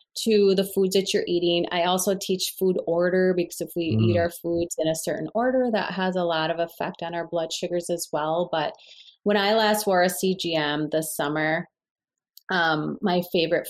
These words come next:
Speaker 1: fruit is cherries. And I ate twelve cherries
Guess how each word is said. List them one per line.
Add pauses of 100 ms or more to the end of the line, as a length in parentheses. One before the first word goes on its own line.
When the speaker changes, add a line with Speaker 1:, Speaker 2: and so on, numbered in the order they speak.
Speaker 1:
fruit
is
cherries. (680)
And (140)
I
ate
twelve
cherries